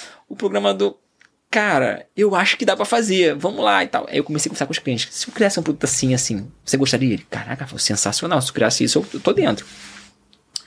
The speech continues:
Enfim, aí a gente fez o, o que o, a startup chama de,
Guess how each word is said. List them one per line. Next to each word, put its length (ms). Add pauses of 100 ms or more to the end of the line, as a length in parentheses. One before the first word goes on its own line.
(520)
Enfim, 420
aí 300
a 60
gente 520 (600)
fez 300
o, 200 (280)
o 120
que 120
o, 320
a 220
startup 360
chama 220
de, 320